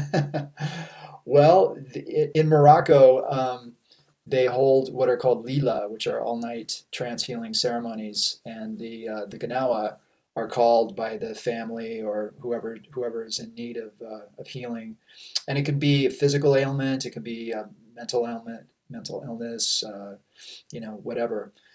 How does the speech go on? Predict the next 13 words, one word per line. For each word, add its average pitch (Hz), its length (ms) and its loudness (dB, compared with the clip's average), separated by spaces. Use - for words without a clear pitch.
And, 131 380 -2
uh, 127 240 4
the 120 140 -4
Gnawa 139 440 4
come, 131 400 -4
and, 123 400 -10
uh, 123 320 0
it's 143 160 0
a 139 80 2
whole 147 460 4
ceremony. 113 880 0
Um, 107 540 -12
it, 120 180 -8